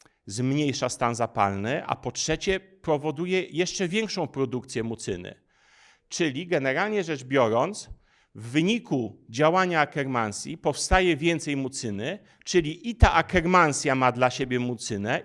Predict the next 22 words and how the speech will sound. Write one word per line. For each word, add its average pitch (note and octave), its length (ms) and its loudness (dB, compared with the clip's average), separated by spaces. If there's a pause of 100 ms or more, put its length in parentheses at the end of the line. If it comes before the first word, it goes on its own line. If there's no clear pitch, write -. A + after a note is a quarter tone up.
i E3+ 120 -6
dla B3+ 300 0
nas G3+ 260 2
jeszcze C3+ 340 -2
zostaje. A2+ 640 -2 (320)
A C3 140 -2
dodatkowo G#3 640 0
nam, F3 320 2 (440)
e, C3 260 6
po-, D3 260 0
jak D#3 220 2
to - 120 -4
się - 140 -2
mówi, D3+ 440 -4
odpala, C3 840 4 (180)
e, C3 580 4
efekt F3 560 0 (540)
metaboliczny. D3+ 920 -2 (800)
I C3 100 -8
to G#3 200 -2
jest A3 280 -4
nieprawdopodobna, E3+ 1600 0